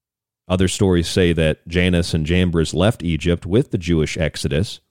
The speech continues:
and they became friends with Moses and his brother Aaron, and that they are the ones that convinced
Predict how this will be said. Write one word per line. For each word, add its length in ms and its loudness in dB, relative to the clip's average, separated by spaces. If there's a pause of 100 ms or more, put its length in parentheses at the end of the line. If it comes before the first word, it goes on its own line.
(520)
and 100 -12
they 80 0
became 320 0
friends 320 0
with 160 0
Moses 580 -2 (640)
and 220 0
his 160 0
brother 320 0
Aaron, 400 -4 (2500)
and 120 0
that 80 0
they 200 4
are 60 4
the 100 2
ones 240 0
that 100 -2
convinced 800 -2